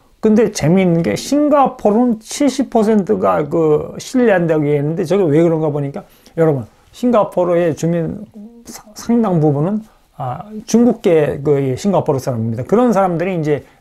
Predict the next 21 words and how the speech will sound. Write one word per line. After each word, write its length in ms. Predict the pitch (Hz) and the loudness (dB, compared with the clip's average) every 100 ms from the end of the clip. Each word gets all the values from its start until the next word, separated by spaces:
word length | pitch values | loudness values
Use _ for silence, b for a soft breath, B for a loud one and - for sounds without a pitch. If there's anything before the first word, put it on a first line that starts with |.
| - | -8
예, 160 | 135 | -6
중국 340 | 127 175 156 - | -2 0 0 0
지도자에서 520 | 165 156 139 135 131 | 2 2 2 0 -2
신뢰한다고 600 | - 170 156 139 135 131 | -2 0 0 0 -2 -2
그러고, 280 | 131 160 - B B B | -2 -4 -8 B B B
어, 140 | 151 | -2
우리나라도 1160 | 190 190 214 247 254 233 196 196 190 185 180 202 | 2 2 4 2 2 2 4 4 4 4 2 0
한 140 | 196 | -2
십오 360 | 190 - 196 170 | -4 0 0 0
퍼센트로 440 | 170 156 156 180 | -2 -2 -4 -6
굉장히 360 | 180 160 175 185 | -6 -4 -4 -4
나는데 340 | 147 147 185 - | -4 -4 -4 -4
아까하고 760 | 160 - 170 - - 185 240 | -4 -2 -4 -6 -10 -6 -4
똑같은 400 | 262 - 214 214 | -2 -2 0 0
현상은 320 | 190 170 208 214 B B B - | 0 -2 -4 -8 B B B -18
타이완은 640 | - 277 285 285 254 277 | -4 0 2 2 0 -2
이십오 520 | 196 175 175 214 175 | -2 -2 2 2 2
퍼센트로 500 | - 151 147 127 151 | 0 -2 -2 -2 0
우리나라보다, 1000 | 170 147 170 156 147 143 135 147 143 - - | 0 2 0 0 -4 -4 -6 -6 -6 -8 -12
아, 220 | 139 131 | -10 -6
높습니다. 560 | 123 151 - 139 113 | -2 -2 -2 -6 -6